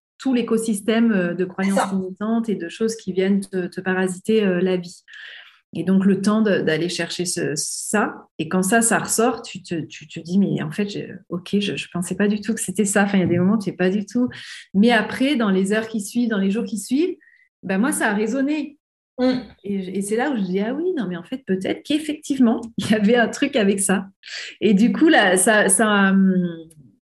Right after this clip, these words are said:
Speaker 1: je vais pouvoir te poser la, la... donc une autre question. J'ai un peu du mal, je suis désolée, aujourd'hui à parler. Euh, au bout de combien de temps on peut voir les, hum, les résultats apparaître ?
Speaker 2: Alors,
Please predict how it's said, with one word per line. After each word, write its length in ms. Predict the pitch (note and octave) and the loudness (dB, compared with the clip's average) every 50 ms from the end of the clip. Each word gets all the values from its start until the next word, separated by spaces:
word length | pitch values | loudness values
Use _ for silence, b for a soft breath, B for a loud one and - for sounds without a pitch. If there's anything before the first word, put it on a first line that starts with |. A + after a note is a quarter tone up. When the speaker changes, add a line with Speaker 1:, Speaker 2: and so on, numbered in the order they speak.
| _ _ _ - - | _ _ _ -8 -4
Speaker 1:
je 160 | - F#3+ F#3+ | -4 -2 0
vais 120 | F#3+ G#3 G3+ | 0 0 0
pouvoir 260 | G3 G#3 A3 A3+ A3+ | 2 2 0 2 2
te 80 | - | 0
poser 420 | A3 G3+ A3 A3 G3+ A3+ A3 G3 F#3 - | 0 0 2 2 2 2 2 0 -2 -4
la, 460 | - B2+ E3+ F3 F#3+ F#3 F3+ F3+ F3 | -8 -4 -2 0 0 2 2 2 0
la... 160 | F3 F3 - - - - - - - - _ _ - | 0 -2 -2 -4 -8 -12 -14 -18 -20 -20 _ _ -6
donc 240 | F3+ F3+ F3 - - | -4 -4 -4 0 2
une 100 | G3 G3+ | 4 4
autre 120 | A3 G3+ | 4 2
question. 480 | G3 A3+ G#3 F#3+ - - G#3 A3+ C#4+ D#4+ | 2 2 0 0 0 0 0 0 0 0
J'ai 140 | - - D3+ | -2 -6 -6
un 100 | D#3 D3+ | -6 -4
peu 120 | - G3 | -2 -2
du 140 | A3 G#3+ G3+ | 0 2 2
mal, 160 | G3 F#3+ F#3 | 4 4 4
je 80 | G3 F#3+ | 2 0
suis 100 | - - | 0 0
désolée, 480 | - G3+ G3 G#3+ A3 G#3 F#3 F#3+ G3 F#3+ | 0 0 2 2 2 2 2 0 -2 -2
aujourd'hui 400 | - F#3+ F#3 F#3 F#3 F3+ F#3 G3+ | -4 -4 -2 0 0 0 0 0
à 80 | F#3+ F3 | -2 -2
parler. 420 | - F#3 F#3 F#3 F#3 F#3+ B3+ D4+ B B B B B B B B B B B - | -2 -4 -4 -2 -2 -2 -4 -6 B B B B B B B B B B B 0
Euh, 440 | G#3 G#3+ G#3+ G#3+ G#3 G#3 G#3 G3+ - | 2 2 4 4 4 4 4 4 4
au 100 | A3+ B3 | 2 2
bout 140 | G3 A#3 - | 2 2 0
de 60 | - | -2
combien 320 | - D4+ D#4 D4+ D4+ C#4 | -2 -2 -2 0 0 0
de 60 | B3+ | -2
temps 180 | - - D4+ D4 | -2 -2 -4 -4
on 40 | B3+ | -4
peut 320 | - B3+ B3+ C4 C#4 C#4 | -4 -4 -4 -2 -4 -4
voir 340 | A#3 G#3+ A3+ A#3 A#3 B3 A#3+ | -4 -2 -2 0 0 0 0
les, 340 | A#3+ A3+ A3 G#3+ G#3 G#3 G3+ G3+ | 0 0 0 0 0 0 2 2
hum, 480 | G3 G3 F#3+ F#3+ F#3+ F#3+ F#3+ F#3 F#3 - _ - | 2 2 2 0 0 0 -2 -4 -10 -12 _ -4
les 100 | G#3+ A3 | -2 0
résultats 460 | G#3+ A3+ A3 - G#3+ G3 - A3 G3+ | 0 0 -2 -2 -4 -6 -6 -8 -8
apparaître ? 560 | G3 - F3+ F3 E3 D#3+ - - - - _ _ _ _ _ _ _ _ _ _ _ _ B B B B B B B | -8 -8 -8 -10 -10 -12 -14 -18 -20 -20 _ _ _ _ _ _ _ _ _ _ _ _ B B B B B B B
Speaker 2:
Alors, 220 | - G3+ G3 F3+ | -2 0 0 0